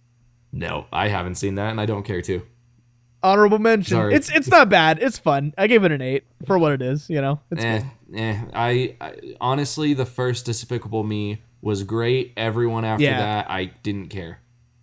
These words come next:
Speaker 2: I, I agree. I would
Speaker 1: Uh,
Speaker 2: agree. I like,
Speaker 1: but
Speaker 2: I like,
Speaker 1: <laughs>
Speaker 2: like, I, if,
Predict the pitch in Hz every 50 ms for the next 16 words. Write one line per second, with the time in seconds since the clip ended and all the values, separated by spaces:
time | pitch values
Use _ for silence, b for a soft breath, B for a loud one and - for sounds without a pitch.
0 | _ _ _ _ _ - - 175 185 - - 185 208 214 208 185 180 165 156 143
1 | - - - 196 175 180 180 180 165 165 156 - - 190 - 226 226 - - 113
2 | - - 190 214 220 220 214 220 226 202 - - - - - - - 226 214 214
3 | 202 214 214 190 196 185 - 208 220 214 - - - - b